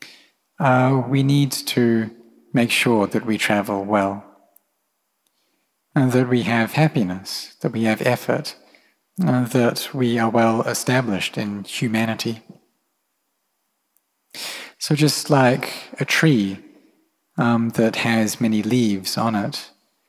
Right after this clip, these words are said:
that tree can offer protection from the heat of the sun, from the rain.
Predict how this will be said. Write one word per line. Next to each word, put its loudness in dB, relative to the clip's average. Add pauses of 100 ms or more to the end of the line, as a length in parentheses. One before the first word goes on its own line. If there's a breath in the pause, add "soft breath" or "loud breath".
(400)
that 2
tree 4
can 0
offer 2
protection -2 (520)
from 2
the 0
heat 0
of -6
the -2
sun, -2
from 0
the -4
rain. -2